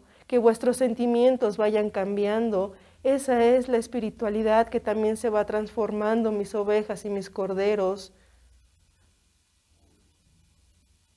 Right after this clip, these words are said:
Y os te digo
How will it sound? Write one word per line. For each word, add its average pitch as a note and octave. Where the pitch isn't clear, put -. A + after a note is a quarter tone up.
Y G3+
os A#3+
te B3
digo A#3